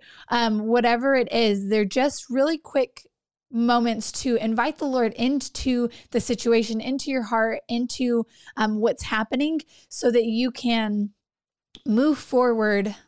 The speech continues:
through him. And so, um, that has been something that I have just been working on. Um, and it's been really helpful, especially in motherhood,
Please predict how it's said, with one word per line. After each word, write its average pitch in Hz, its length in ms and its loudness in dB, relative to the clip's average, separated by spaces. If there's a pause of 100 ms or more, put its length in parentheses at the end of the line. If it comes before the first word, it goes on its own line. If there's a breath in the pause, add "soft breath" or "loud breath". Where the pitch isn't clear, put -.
(560 loud breath)
through 247 340 2
him. - 600 -6 (320 loud breath)
And 247 200 2
so, 233 400 4
um, 214 280 0
that 226 160 0
has 240 100 0
been 247 140 0
something 220 300 0
that - 120 -4
I 220 200 -2
have 220 160 0
just 208 180 -4
been 196 160 -4
working 220 340 -2
on. 294 320 0 (300 loud breath)
Um, 220 240 0
and 220 100 2
it's 220 140 -2
been 214 320 -2 (480)
really 339 360 2
helpful, 220 480 0
especially 247 640 0
in 208 460 2
motherhood, 208 560 2